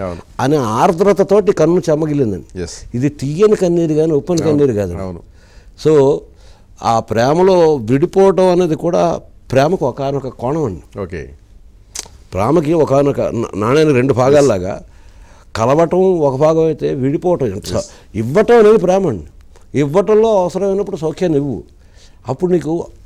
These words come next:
Speaker 2: ఆనందంతో ఆర్ద్రతోటి తడి రావాలి, అంతేగాని ఏడుస్తూ ఉండకు. అ-, అలాంటప్పుడు ఆ భావాలని
Speaker 1: Hmm.
Speaker 2: సొంతం చేసుకుని అనుభవంలో తీసుకురావాలంటే కళ్ళల్లోకి కన్ను పెట్టి చూడవెందుకు అన్న పాట
Speaker 1: Hmm.
Speaker 2: రాయాలి అంటే
Speaker 1: Hmm.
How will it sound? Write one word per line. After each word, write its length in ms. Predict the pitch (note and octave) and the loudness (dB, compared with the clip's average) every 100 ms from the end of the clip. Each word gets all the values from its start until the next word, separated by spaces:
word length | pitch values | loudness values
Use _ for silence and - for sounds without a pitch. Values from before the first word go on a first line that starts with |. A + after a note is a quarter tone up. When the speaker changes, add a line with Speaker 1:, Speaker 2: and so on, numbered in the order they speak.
| G2+ | -6
Speaker 2:
ఆనందంతో 640 | C3 F3+ F3+ F3+ F3 D#3+ | -2 0 0 0 -2 -2
ఆర్ద్రతోటి 580 | C#3+ D3 D#3 C#3+ D#3+ D3 | -2 -2 -6 -8 -8 -6
తడి 200 | C3+ C3 | -6 -6
రావాలి, 340 | C3 G#2 D2 - - - | -6 -6 -8 -14 -20 -12
అంతేగాని 640 | B2 C#3 E3+ D#3 F3+ F3 D3+ - G#2+ | -8 -2 0 0 -2 -4 -6 -12 -6
ఏడుస్తూ 640 | G#2 B2 E3 F3+ G3 - F3+ | 0 2 2 2 0 0 0
ఉండకు. 340 | C#3 C3+ - | 0 -4 -8
అ-, 760 | F#2+ - F2+ F2 - - - - - B2 | -16 -18 -20 -20 -20 -20 -18 -18 -14 -6
అలాంటప్పుడు 560 | C3+ F#3 F#3 F3 F#3+ | -2 -2 -2 -4 -2
ఆ 80 | D#3+ | -2
భావాలని 720 | A#2 A#2+ D3+ F3 F3 D#3 F3 | -2 -4 0 2 2 2 -2
Speaker 1:
Hmm. 400 | G3+ - G2 F2+ D#2 | -4 -6 -12 -12 -10
Speaker 2:
సొంతం 520 | B2+ D#3 G3 G3+ E3 | -4 -4 -2 -2 0
చేసుకుని 300 | E3 E3+ D#3 | -2 -4 -2
అనుభవంలో 440 | D3 D3 D#3 D3+ | -2 -2 0 -2
తీసుకురావాలంటే 640 | B2+ B2 C3+ B2 A#2 G2+ - - - - A2+ | -2 -6 -6 -6 -6 -8 -14 -20 -20 -10 -4
కళ్ళల్లోకి 560 | A#2 C3+ C#3 C3 - | 0 0 0 -2 -2
కన్ను 220 | B2+ B2 | -6 -2
పెట్టి 320 | B2+ A#2+ A2+ A2+ | -2 -4 -4 -4
చూడవెందుకు 540 | B2 A#2 A2+ G2+ G#2+ | -2 -2 -2 -2 -2
అన్న 120 | G#2+ | -2
పాట 220 | G#2 B2+ | -4 -6
Speaker 1:
Hmm. 80 | C3+ | -4
Speaker 2:
రాయాలి 360 | B2 B2 B2 A2 | -4 -2 -2 -2
అంటే 380 | G#2 F2 A2+ G#2+ | -4 -6 -6 -8
Speaker 1:
Hmm. 220 | F2 | -10